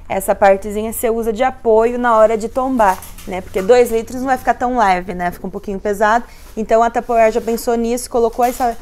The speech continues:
bracinho aqui tanto pra transporte quanto pra te ajudar no servir, tá?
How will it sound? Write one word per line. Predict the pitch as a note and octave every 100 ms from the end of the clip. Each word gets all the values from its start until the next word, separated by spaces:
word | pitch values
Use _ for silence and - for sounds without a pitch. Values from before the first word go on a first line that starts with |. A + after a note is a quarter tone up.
| - -
bracinho | - A3+ A3+ - A3+
aqui | A#3 A#3
tanto | - D#4+ F4
pra | - C#4
transporte | - B3 - B3+ B3+ C#4 -
quanto | C4 B3+
pra | - B3+
te | C4
ajudar | B3 A3 G#3+ A#3 G#3+ - - -
no | A#3
servir, | A#3 C4 C#4 G#3 G#3+ F#3 E3+ - - -
tá? | F#3+ F#3+